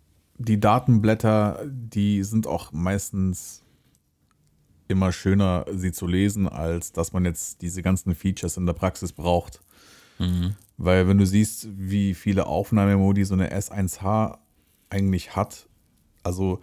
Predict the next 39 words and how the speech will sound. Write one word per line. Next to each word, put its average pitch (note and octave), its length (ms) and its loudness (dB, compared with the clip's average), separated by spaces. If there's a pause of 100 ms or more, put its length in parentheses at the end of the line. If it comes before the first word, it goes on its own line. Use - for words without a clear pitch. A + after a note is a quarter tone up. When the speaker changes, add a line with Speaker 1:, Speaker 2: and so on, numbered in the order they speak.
(360)
Speaker 1:
die G2+ 80 0
hat G2+ 100 0
ja G#2+ 80 6
so G#2+ 160 0
viele, A2+ 320 2
dass G#2+ 220 0
du G2+ 60 -8
die G2 120 2
ja G2+ 120 2
sogar G2 300 0
schon, G#2 200 0
glaub F#2+ 160 2
ich, F#2+ 200 -4
bei F#2+ 120 0
diesem G#2 240 2
Modell G2+ 500 2
sogar G2 260 0
favorisieren G2 640 2
kannst, E2 320 -2
ne? F#2 160 0
Also E2+ 160 -2
dass F2+ 160 -2
du F#2+ 60 -8
<laughs> F#2 40 -4
sagen F2+ 220 2
kannst, F#2+ 300 -2
äh, E2+ 200 -6
welches F#2+ 240 -2
ist G2 140 -8
mein, F2+ 360 0 (440)
oder F2+ 320 0
welches G2 220 2
sind G2 120 0
meine, F#2 440 0
äh, F2+ 180 -4
Favoriten, F#2 560 -2
was E2+ 140 -4
Aufnahmemodi E2+ 640 -2
angeht. D#2+ 440 -6